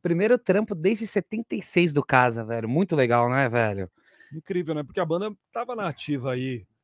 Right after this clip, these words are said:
Speaker 2: só que não gravando, né?
Speaker 1: É, não, ela lançou alguns singles muito
Speaker 2: Sim.
Speaker 1: esporádicos, assim, nos últimos que a gente tá falando, de, de quase cinquenta anos, né, velho?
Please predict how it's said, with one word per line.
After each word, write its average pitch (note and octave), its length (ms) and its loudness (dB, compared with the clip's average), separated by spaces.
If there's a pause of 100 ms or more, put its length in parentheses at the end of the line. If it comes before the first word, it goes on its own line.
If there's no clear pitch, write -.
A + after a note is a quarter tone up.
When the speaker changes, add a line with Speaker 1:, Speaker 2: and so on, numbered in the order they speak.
(120)
Speaker 2:
só - 180 -14
que - 140 -12
não D3+ 160 -4
gravando, C#3+ 560 -4
né? D#3+ 240 2
Speaker 1:
É, E3+ 40 2
não, F#3+ 240 0
ela D#3 140 0
lançou E3 340 -2
alguns F#3 300 -2
singles F3+ 400 -2
muito E3+ 440 4
Speaker 2:
Sim. - 60 -14
Speaker 1:
esporádicos, C3+ 800 10
assim, A#2+ 220 -14
nos C#3+ 180 -10
últimos D3+ 340 -14
que C#3 100 -10
a B2 40 -6
gente A#2 120 -16
tá A#2+ 100 -16
falando, C#3 420 -8 (380)
de, B2 240 -4
de A#2+ 120 -8
quase C#3+ 840 0
cinquenta C3 540 -4
anos, A2+ 380 0
né, A#2 220 -4
velho? G2 340 -6